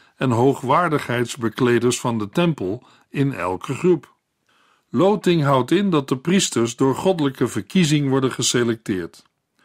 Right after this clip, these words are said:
Over het werpen van het lot met het doel tot een keuze te komen, hebben we gelezen in Numeri zesentwintig vers vijfenvijftig. Hoe het werpen van het lot precies in zijn werk ging,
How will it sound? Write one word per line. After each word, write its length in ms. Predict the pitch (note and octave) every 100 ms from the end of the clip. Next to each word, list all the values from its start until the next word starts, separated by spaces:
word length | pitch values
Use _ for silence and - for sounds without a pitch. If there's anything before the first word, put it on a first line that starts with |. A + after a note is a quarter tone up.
| _ _ _
Over 300 | - D3 C#3
het 200 | C3+ A#2+
werpen 460 | A#2 D#3+ F3 E3 C#3+
van 160 | D3 C3+
het 160 | A#2
lot 340 | C3 E3+ E3+ -
met 160 | C3
het 200 | B2 B2
doel 240 | D3+ F3 D3+
tot 180 | C3
een 120 | A#2+ A2+
keuze 420 | F3+ F3+ E3 G#2
te 120 | G#2+
komen, 500 | - G2+ G2+ C#3+ D#3+ _ _ _ _ _
hebben 220 | D3+ E3
we 100 | E3+
gelezen 580 | D#3 D3 C#3 E3+ E3 D3
in 120 | C3+
Numeri 440 | C3 D#3 C#3 B2 A#2
zesentwintig 800 | A2 C#3+ - B2 C3+ C#3 C3+ B2+
vers 260 | - F#2+
vijfenvijftig. 1120 | - A2 G#2+ G2+ G#2 G#2 G2 - - - - _ _ _ _ _ _ _ _ _ _
Hoe 400 | _ D3+ A#3 G#3+
het 240 | D3+ D#3
werpen 500 | C3 E3 G3 F#3+ D#3+
van 180 | - D3+
het 200 | C#3+ A#2
lot 260 | D#3 E3 -
precies 560 | C#3+ C3+ - G#3 E3
in 220 | - D#3 C#3
zijn 180 | C3
werk 260 | C#3 F#3 F3+
ging, 400 | - G#2 A#2+ E3